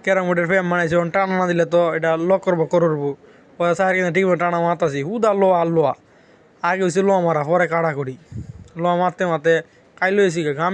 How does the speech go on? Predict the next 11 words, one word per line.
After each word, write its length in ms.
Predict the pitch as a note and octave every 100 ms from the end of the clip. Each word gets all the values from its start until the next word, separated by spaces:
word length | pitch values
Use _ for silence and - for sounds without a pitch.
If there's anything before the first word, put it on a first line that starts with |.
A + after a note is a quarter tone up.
| G3
হইছি 180 | E3+
গে, 80 | D3+
এরপরও 360 | D3 D#3+ F#3+ F#3+
কামের 380 | F#3+ F#3+ F#3 D#3+
কোনো 180 | E3
ইয়া 120 | E3 C#3+
নাই। 140 | C3+
পরে 240 | C#3+ E3+ E3+ E3 E3 - - _
স্যার 240 | G3 F3+
কানি 180 | F3 F3+
দেয়া 240 | E3+ E3